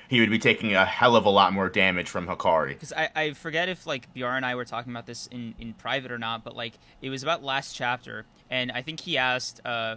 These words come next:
Speaker 2: B R, I think you asked, like, uh, would H-, would, um, i-, is Kashimo's, like, overall stamina getting depleted? Like, like, how many jackpots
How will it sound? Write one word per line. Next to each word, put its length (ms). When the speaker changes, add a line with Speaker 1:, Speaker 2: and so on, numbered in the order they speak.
Speaker 2:
B 120
R, 60
I 60
think 180
you 120
asked, 180
like, 220
uh, 200
would 200
H-, 240
would, 160
um, 400
i-, 200
is 180
Kashimo's, 800
like, 320
overall 360
stamina 480
getting 260
depleted? 460
Like, 160
like, 160
how 200
many 320
jackpots 760